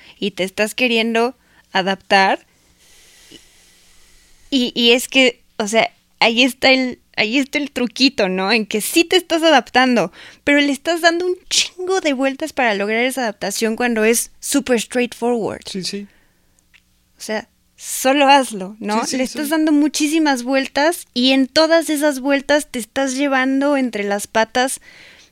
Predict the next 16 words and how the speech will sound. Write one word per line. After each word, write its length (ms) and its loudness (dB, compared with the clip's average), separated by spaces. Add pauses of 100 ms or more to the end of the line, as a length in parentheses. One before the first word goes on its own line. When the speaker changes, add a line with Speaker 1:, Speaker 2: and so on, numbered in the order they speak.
(220)
Speaker 1:
a 80 -4
Speaker 2:
Hasta, 100 -4
Speaker 1:
ti 100 4
mismo. 480 6 (160)
Speaker 2:
hasta 80 -6 (160)
ti 140 -2
mismo. 500 -6
Speaker 1:
Tantas 540 4
cosas 640 4
que 100 0
te 140 -8
estás 260 0
llevando 340 2
a 40 0
ti 160 -2
mismo. 520 0